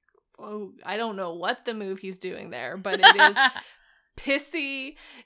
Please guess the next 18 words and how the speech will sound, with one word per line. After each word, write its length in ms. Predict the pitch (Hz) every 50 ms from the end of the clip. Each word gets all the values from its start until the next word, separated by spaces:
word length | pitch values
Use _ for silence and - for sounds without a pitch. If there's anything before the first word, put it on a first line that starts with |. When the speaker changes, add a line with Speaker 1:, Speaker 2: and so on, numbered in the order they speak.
| -
Speaker 1:
it 200 | - 208 214 -
is 280 | - 170 180 175 170 -
confrontational, 1080 | - - 226 202 196 - 196 185 - - 254 233 247 - - 254 247 240 233 247 240 - -
and 140 | - 208 214
he 100 | 214 208
is 120 | 208 208
having 340 | 220 214 196 214 202 202 196
the 80 | 196 202
time 280 | 202 - - 202 180 180
of 140 | 185 185 -
his 220 | 220 185 180 190
life 400 | 185 175 175 185 196 185 - _
being 280 | - 185 185 175 180 180
the 240 | - - - - 185
supporting 600 | - - - 185 - - 185 - - - - 196
cast 460 | - - - - - - - - - _ _
this 220 | - - - - -
episode. 580 | - - - - - - - - - - 202